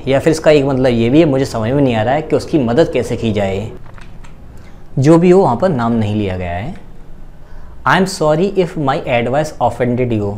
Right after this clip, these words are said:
मुझे माफ़ करना अगर तुम्हें मेरी सलाह बुरी लगी हो। "I meant it for the best", मेरा मानना ये था कि तुम्हें इस,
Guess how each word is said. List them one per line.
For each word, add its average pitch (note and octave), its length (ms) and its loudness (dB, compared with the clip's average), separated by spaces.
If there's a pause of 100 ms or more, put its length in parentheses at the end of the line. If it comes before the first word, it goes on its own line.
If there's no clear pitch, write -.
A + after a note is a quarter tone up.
(140)
मुझे A2+ 200 2
माफ़ B2 380 0
करना B2+ 220 0
अगर A#2 160 0
तुम्हें A#2 260 -2
मेरी A2+ 220 0
सलाह A2+ 320 -2
बुरी G#2+ 260 0
लगी G#2 280 -2
हो। F3 260 -2 (300)
"I B2 120 2
meant E3 420 2
it D3 220 -4
for B2+ 160 2
the B2 200 -2
best", G#2 260 -4 (160)
मेरा B2+ 280 2 (280)
मानना A#2+ 300 0
ये C3 200 2
था C3 260 -4
कि C#3+ 140 -8
तुम्हें C3 260 -4
इस, A#2 180 -8